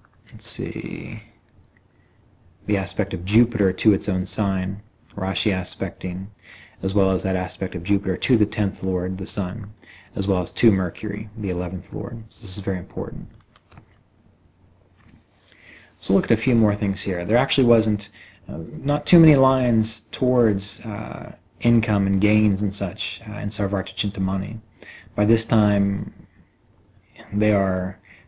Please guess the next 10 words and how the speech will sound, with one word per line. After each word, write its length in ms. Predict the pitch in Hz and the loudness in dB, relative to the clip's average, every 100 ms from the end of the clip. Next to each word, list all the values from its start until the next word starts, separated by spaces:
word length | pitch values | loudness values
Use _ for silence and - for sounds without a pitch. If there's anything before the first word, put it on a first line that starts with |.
| - | 2
hoping, 600 | 123 117 104 101 101 98 _ _ _ _ _ _ - | 4 6 6 6 2 -4 _ _ _ _ _ _ -14
uh, 400 | 60 - - - | -12 -10 -10 -2
that 360 | 110 101 - | 0 0 0
you 720 | 107 104 101 98 104 - - - | 4 4 4 0 -4 -8 -12 -12
have 180 | 104 - | -10 2
paid 160 | 113 | 2
attention 360 | 101 110 101 104 | 4 2 0 2
to 60 | |
the 60 | 98 | 0
principles. 720 | - 113 110 107 98 95 92 | 0 0 0 -2 -4 -4 -6